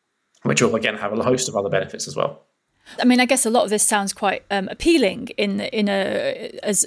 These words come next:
Speaker 2: you know, when there's financial difficulties, a lot of these things cost less than whatever you would have been doing anyway. There's, there's lots of reasons for doing them. Um, and maybe talking about values explicitly as a part of this conversation, rather than just assuming that the bottom line is always what matters.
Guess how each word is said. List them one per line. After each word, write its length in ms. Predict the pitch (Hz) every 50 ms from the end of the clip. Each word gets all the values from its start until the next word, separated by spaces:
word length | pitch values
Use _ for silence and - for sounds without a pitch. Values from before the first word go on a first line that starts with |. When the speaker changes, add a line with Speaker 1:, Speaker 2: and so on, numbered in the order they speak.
| -
Speaker 2:
you 100 | - 226
know, 160 | 208 196 180
when 160 | 180 202 214 208
there's 140 | 208 -
financial 520 | - 226 214 214 220 226 226 226 - 214 208
difficulties, 600 | 196 247 - 233 226 - 202 190 - 196 185 208
a 20 |
lot 140 | 214 226 -
of 80 | - 196
these 160 | 214 202 -
things 180 | 214 202 196
cost 260 | - - 226 208 - -
less 240 | 233 226 - -
than 120 | - 202 196
whatever 260 | 202 196 208 202 214
you 80 | 196 196
would 100 | 208 190
have 60 | 180
been 140 | 202 196 190
doing 280 | 202 190 190 190 185
anyway. 380 | - - 254 247 214 180 - 175
There's, 160 | 170 214 -
there's 180 | - 233 220 214
lots 180 | 240 - - -
of 80 | 196
reasons 260 | 220 226 214 185 190
for 80 | - 190
doing 220 | 185 220 220 208
them. 100 | 180 170 - - - - - - - - - -
Um, 480 | - 226 226 233 226 226 226 220 214 - - - _ _ _ _ _ _ _ _ _ _ _ _ _ _
and 160 | - 247 247 262
maybe 280 | 277 285 240 262 240
talking 420 | - - - 277 269 - - 240 214
about 260 | 190 214 202 208 -
values 380 | 220 208 214 202 208 202 190
explicitly 640 | 208 - - - - 254 254 - - - - 190 175
as 100 | 170 175
a 40 | 196
part 260 | - - 220 202 -
of 60 | -
this 160 | - 208 - -
conversation, 760 | - 214 196 190 196 - 226 233 233 220 - - - - 208
rather 220 | 202 202 202 196
than 80 | 190 196
just 220 | 185 196 - -
assuming 480 | 196 - - - 220 220 196 185 180 180
that 120 | 175 -
the 60 | 190
bottom 320 | 180 202 196 - - 202 185
line 220 | 185 185 180 180
is 120 | 180 185 202
always 220 | 190 185 190 -
what 140 | 185 - 208
matters. 320 | 196 190 190 - - -